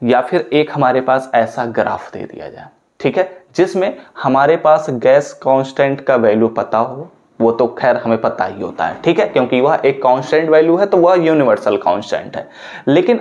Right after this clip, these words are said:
अगर हमारे पास एक graph plot किया गया है और उसका slope का value दे दिया गया है, तो slope is equal to minus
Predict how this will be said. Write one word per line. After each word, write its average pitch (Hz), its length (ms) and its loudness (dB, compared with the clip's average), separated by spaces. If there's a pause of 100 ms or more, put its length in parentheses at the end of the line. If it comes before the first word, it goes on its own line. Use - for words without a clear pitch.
(100)
अगर 202 200 4
हमारे 170 340 2
पास 180 380 0
एक 165 320 2
graph 127 360 2 (120)
plot 135 380 2
किया 139 240 4
गया 117 220 2
है 117 320 -2 (240)
और 139 160 2
उसका 175 440 0
slope 220 600 2
का 156 100 2
value 135 320 4
दे 120 180 4
दिया 104 240 -2
गया - 160 -14
है, - 160 -20 (380)
तो 151 80 4
slope 180 500 2
is 165 260 2
equal 165 420 2
to 175 120 2
minus 143 380 2